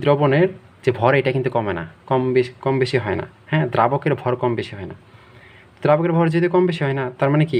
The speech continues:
M by V এটা কনস্ট্যান্টই থাকে। কিন্তু মোলারিটির ক্ষেত্রে M by V, নিচের ভিটা হলো আয়তন, তুমি যদি তাপমাত্রা দাও দেখবা যে আয়তন চেঞ্জ হয়ে যায়, তো সেই জন্য মোলারিটি চেঞ্জ হয়, কিন্তু তাপমাত্রায় দ্রাবকের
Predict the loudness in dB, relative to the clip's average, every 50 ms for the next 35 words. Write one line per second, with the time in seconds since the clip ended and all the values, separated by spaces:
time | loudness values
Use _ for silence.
0 | 2 2 2 2 2 2 2 2 0 0 0 -2 -8 -16 -20 -20 -20 -20 -20 -20
1 | -20 -20 _ -4 0 0 2 2 2 0 0 0 0 0 0 2 2 0 -2 -4
2 | -10 -12 -14 -20 -20 -20 -20 -20 -20 -20 _ _ _ _ _ _ _ 0 2 2
3 | 4 4 4 4 4 4 4 4 4 2 2 2 0 0 0 2 0 0 2 2
4 | 2 2 4 4 4 2 2 0 -4 -4 -2 -2 -2 0 0 0 0 0 -2 -2
5 | 0 0 2 2 2 2 2 2 0 -2 -6 -8 -8 -10 -16 -20 -20 -20 -20 -20
6 | -14 -8 -6 -4 -4 -4 -4 -8 -16 -20 -14 -4 0 0 0 0 0 -2 -2 0
7 | 0 0 0 2 2 2 2 0 -2 -2 -4 -2 -2 -2 0 0 2 2 2 2
8 | 0 -2 -4 -6 -6 -10 -16 -10 -4 0 0 0 0 0 -4 -6 -6 -8 -12 -16
9 | -18 _ _ _ _ _ _ _ -20 -20 -6 0 2 2 2 2 2 4 4 4
10 | 4 2 2 0 -2 -4 -2 -4 -4 -4 -6 -10 -12 -12 -16 -20 -20 _ _ _
11 | _ _ -20 -20 _ _ _ -8 -6 -6 -4 0 0 0 0 0 -4 -8 -6 -2
12 | 0 0 0 0 -2 -8 -18 -20 -20 -20 -20 _ -20 -20 _ _ _ _ _ _
13 | _ _ _ _ _ _ _ -10 -4 0 0 0 0 0 -2